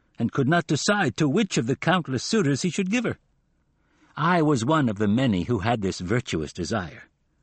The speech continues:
and I had many great hopes of success, knowing that her father knew who I was, since I came from the same village, and was pure of blood, and in the flower of my youth, and had a rich estate, and was not lacking in intelligence.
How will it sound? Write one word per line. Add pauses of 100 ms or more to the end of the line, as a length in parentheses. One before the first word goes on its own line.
(520)
and
I
had
many
great
hopes
of
success, (240)
knowing
that
her
father
knew
who
I
was, (460)
since
I
came
from
the
same
village, (320)
and
was
pure
of
blood, (380)
and
in
the
flower
of
my
youth, (420)
and
had
a
rich
estate,
and
was
not
lacking
in
intelligence.